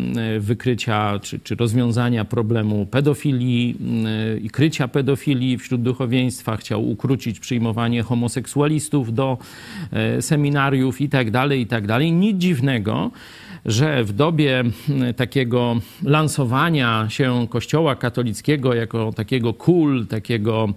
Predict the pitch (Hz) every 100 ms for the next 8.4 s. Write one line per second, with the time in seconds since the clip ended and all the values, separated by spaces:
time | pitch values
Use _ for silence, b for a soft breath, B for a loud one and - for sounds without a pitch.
0 | B B B 165 143 - 107 107 107 110
1 | - 135 143 117 113 113 113 107 - -
2 | - 117 113 113 104 113 110 110 113 -
3 | 120 113 113 113 110 98 B B B -
4 | 127 117 127 127 - 127 127 107 - 127
5 | 131 120 120 107 B B B B - -
6 | 110 120 113 131 143 123 117 - - -
7 | - 175 165 131 135 185 - - 151 -
8 | - - - -